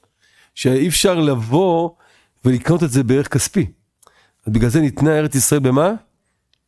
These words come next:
במתנה. כן? שלוש מתנות הקדוש ברוך הוא נתן להם, אחד מהם זה מתנת ארץ ישראל. אני אסביר טיפה את הרקע של הדברים.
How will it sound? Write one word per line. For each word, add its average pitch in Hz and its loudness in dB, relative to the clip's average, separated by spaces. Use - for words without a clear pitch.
במתנה. 104 0
כן? 156 0
שלוש 147 -2
מתנות 147 0
הקדוש 135 -2
ברוך 131 -2
הוא 139 0
נתן 143 0
להם, 190 0
אחד 147 -2
מהם 147 0
זה 113 -2
מתנת 113 0
ארץ 113 -2
ישראל. 117 -6
אני 117 0
אסביר 143 -2
טיפה 165 -2
את - -4
הרקע 135 -2
של 123 0
הדברים. 101 -2